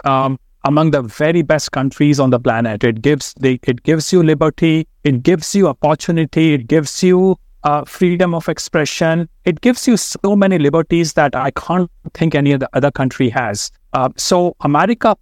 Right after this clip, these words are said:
holds a huge amount of attraction for, uh, a lot of, uh, people, uh, and they want to move. Uh, and you can see the result of that at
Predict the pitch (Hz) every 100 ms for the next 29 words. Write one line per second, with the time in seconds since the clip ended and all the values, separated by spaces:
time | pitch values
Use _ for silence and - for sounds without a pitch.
0 | - 156 185 165 147 - - 208 190 160
1 | 156 160 147 131 - 131 123 - 156 151
2 | - 139 131 139 135 _ _ 143 131 -
3 | 135 135 135 143 151 156 147 - - 135
4 | 131 123 143 - 120 104 113 - 123 113
5 | 131 143 151 165 175 165 208 131 117 -
6 | 123 113 - 131 135 - 135 131 147 -
7 | - 175 160 120 120 147 151 147 147 131
8 | 139 131 139 - - - 135